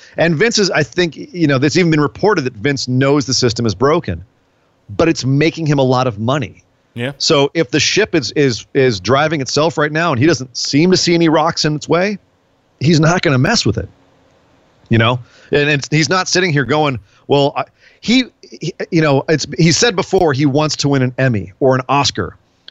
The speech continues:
Speaker 1: but that's just, he wants something. He covets that. He doesn't sit there and go, "If I continue to make a good product,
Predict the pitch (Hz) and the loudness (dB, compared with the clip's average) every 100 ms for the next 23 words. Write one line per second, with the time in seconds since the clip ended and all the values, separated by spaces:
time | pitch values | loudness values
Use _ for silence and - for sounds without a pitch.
0 | _ 107 151 147 _ _ _ - 113 202 | _ -2 -2 -2 _ _ _ -8 -2 0
1 | 226 - 180 165 - 175 143 113 175 170 | 0 0 0 0 -2 -4 -2 0 0 0
2 | - 117 135 131 - 165 123 - - - | -2 0 -2 -2 -2 -2 -2 -4 -8 -8
3 | _ _ - 95 98 80 _ _ _ _ | _ _ -8 -2 0 -2 _ _ _ _
4 | - 165 185 165 160 - 175 170 151 143 | 0 2 2 0 -4 -2 0 2 2 2
5 | 139 135 123 160 139 147 127 147 135 160 | 2 2 0 -2 -2 -2 -2 -6 -2 0
6 | 156 147 135 110 135 - 151 151 131 104 | 2 2 0 0 -2 0 0 0 0 -2
7 | - | -8